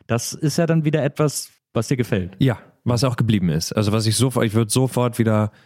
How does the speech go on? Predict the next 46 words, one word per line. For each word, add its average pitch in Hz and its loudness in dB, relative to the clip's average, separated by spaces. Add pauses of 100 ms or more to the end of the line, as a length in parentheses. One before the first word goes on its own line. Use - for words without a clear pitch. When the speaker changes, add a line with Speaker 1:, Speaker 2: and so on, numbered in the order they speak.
(260)
Speaker 2:
was 107 0
annehmen 107 2
in 104 0
diese 104 0
Richtung. 95 0 (420)
Oder 131 2
halt, 147 2
und 120 -2 (100)
so 123 2
sehe 120 2
ich 120 -2
den 113 2
Weg, 113 0
auf 101 -2
dem 104 0
ich 98 -4
gerade 120 0
bin, 107 0 (220)
mir 120 2
selber 113 2
schreiben 104 0
und 107 0
irgendwie 104 2
auf 92 -2
die 104 -2
Beine 95 0
stellen 101 0
und 98 0
ermöglichen, 95 0
dass 87 -2
das - -4
passiert. 85 -6
Speaker 1:
Ja. 104 -4 (400)
Speaker 2:
Das 101 -2
bedeutet 101 0
manchmal 98 0
eben 98 0
diesen 85 -2
Umweg, 131 0
zum - -2
Beispiel 101 0
<laughs> 104 0
in 139 2
einer 107 -2
Kreativagentur 135 0
als, 113 -4